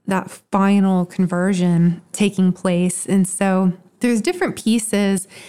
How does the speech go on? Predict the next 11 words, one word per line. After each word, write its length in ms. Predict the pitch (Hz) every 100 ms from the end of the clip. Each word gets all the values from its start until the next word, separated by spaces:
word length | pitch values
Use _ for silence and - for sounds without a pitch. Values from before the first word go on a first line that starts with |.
| -
and 120 | 208
different 320 | 226 226 202
tactics 500 | - 202 202 190 190
that, 280 | - 196 -
that 180 | 202 196
work 360 | 175 185 190 -
best 340 | 196 196 -
within 300 | 214 214 208
the 80 | 202
marketing 500 | 196 202 208 208 202
funnel. 500 | 196 208 208 208 208